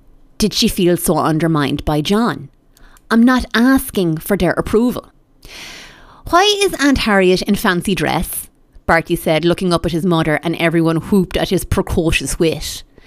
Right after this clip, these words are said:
The standard Barty M O was to direct borderline offensive questions about the company to his parents.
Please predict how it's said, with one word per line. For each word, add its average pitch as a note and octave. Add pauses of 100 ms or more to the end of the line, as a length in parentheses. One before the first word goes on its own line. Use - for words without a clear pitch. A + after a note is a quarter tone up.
(380)
The A3+
standard C4+
Barty G3
M F#3+
O E3+
was F3+
to -
direct F3
borderline F3+
offensive E3+
questions F#3
about E3
the -
company F#3+
to -
his D#3
parents. -